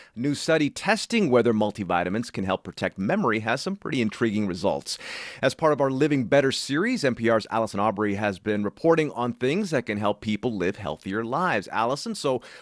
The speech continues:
what exactly did the researchers study?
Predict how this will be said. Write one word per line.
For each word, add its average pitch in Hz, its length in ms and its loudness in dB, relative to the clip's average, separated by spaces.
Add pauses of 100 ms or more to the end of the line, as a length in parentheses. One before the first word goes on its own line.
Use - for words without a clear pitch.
(140)
what 165 100 6
exactly 160 580 2
did 131 200 -2
the 123 100 2
researchers 123 680 0
study? - 340 -4